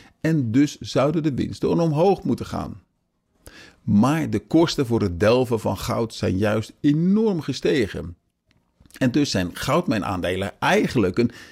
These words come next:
hele slechte inflatiebescherming. Dat is bijzonder, want die inflatiebescherming is nou net een van de belangrijkste redenen waarom beleggers goud kopen.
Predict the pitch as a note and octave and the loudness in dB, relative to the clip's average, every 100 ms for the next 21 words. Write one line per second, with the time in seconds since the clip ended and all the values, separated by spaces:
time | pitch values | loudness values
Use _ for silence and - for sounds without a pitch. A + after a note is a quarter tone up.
0 | - - F#2 F#2+ A#2+ C3+ - E3 E3+ - | -10 0 2 2 0 -2 -4 -2 -2 -2
1 | F#2 - D#3 F3+ D3 B2 - A2+ F#2+ F2 | -2 -2 -2 0 -2 -2 0 2 2 -4
2 | - _ _ _ _ _ _ _ _ _ | -8 _ _ _ _ _ _ _ _ _
3 | _ _ - F3+ A#2 G#2+ E3+ E3 F#2+ A2 | _ _ 2 2 2 4 4 4 2 0
4 | C#3 C#3+ C3 A#2+ D3+ G3 A3+ D#3+ C3 G2+ | -2 -2 -2 -2 0 0 0 -2 -2 0
5 | F#2 G#2+ A2+ G#2 G2 A2 A#2 A#2+ A#2+ B2+ | 0 0 0 0 0 0 0 0 2 2
6 | A#2+ B2 B2 A#2 B2 - B2 C3 C3 C3+ | 2 2 2 2 0 0 2 2 2 0
7 | D3 D3 C3+ D3+ D3+ D3+ F3 F#3+ - G#2+ | 0 0 0 -2 -4 -6 -4 -4 0 0
8 | F2 - - | 0 -4 -14